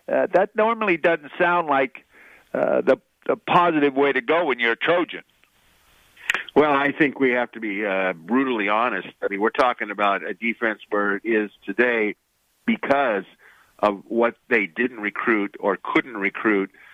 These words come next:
Speaker 2: uh, the last four years. I mean, it was a disaster. Uh, Clancy Pendergrass, the defensive coordinator, didn't want to recruit. Uh, other guys on the staff didn't want to recruit. It was like a half a staff on defense that would recruit,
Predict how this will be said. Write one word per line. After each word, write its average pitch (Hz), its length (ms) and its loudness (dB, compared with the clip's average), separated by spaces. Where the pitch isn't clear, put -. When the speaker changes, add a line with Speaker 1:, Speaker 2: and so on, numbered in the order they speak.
Speaker 2:
uh, 104 180 4
the 104 220 0
last 95 140 -2
four 110 240 4
years. 98 480 0
I 107 120 2
mean, 107 180 0
it 117 180 -2
was 98 180 -4
a 92 80 0
disaster. 95 760 -2
Uh, 90 180 2
Clancy 117 420 -2
Pendergrass, 107 720 0
the 101 60 -20
defensive 107 460 -2
coordinator, 104 400 0
didn't 113 320 -4
want 107 240 2
to 117 60 0
recruit. 113 560 0
Uh, 92 420 2
other 120 200 4
guys 113 280 0
on 113 100 -6
the 104 100 -4
staff 107 260 0
didn't 110 220 0
want 113 160 2
to 98 60 -6
recruit. 101 380 -2
It - 20 0
was 95 120 0
like 101 180 2
a 90 100 -2
half 104 260 0
a 98 160 -4
staff 110 340 0
on 98 200 -2
defense 104 420 -4
that 101 80 -12
would 101 120 -4
recruit, 110 480 0